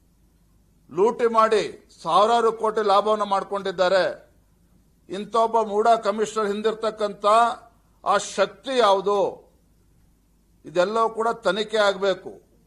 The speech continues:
ಒಂದು ಮಾತನ್ನ ಸ್ಪಷ್ಟವಾಗಿ ಇವತ್ತು ಹೇಳ್ತೇನೆ, ನಮ್ಮ ಈ ಹೋರಾಟ ಯಾವುದೇ ಒಂದು ವ್ಯಕ್ತಿಯ ವಿರುದ್ಧ ಅಲ್ಲ. ನಮ್ಮ ಹೋರಾಟ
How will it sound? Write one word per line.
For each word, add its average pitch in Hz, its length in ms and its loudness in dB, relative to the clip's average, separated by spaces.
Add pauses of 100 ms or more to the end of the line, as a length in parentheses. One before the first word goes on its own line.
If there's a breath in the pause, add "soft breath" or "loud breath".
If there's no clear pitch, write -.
(180)
ಒಂದು 202 260 -8
ಮಾತನ್ನ 220 380 0
ಸ್ಪಷ್ಟವಾಗಿ 208 580 -4
ಇವತ್ತು 220 240 -2
ಹೇಳ್ತೇನೆ, 196 680 -2 (1600)
ನಮ್ಮ 180 300 -2 (2000)
ಈ - 80 -8
ಹೋರಾಟ 220 580 0 (1400)
ಯಾವುದೇ 214 340 2
ಒಂದು 233 200 -2
ವ್ಯಕ್ತಿಯ 190 460 -4
ವಿರುದ್ಧ 214 360 0
ಅಲ್ಲ. 180 220 2 (1300)
ನಮ್ಮ 208 360 -2
ಹೋರಾಟ 226 500 4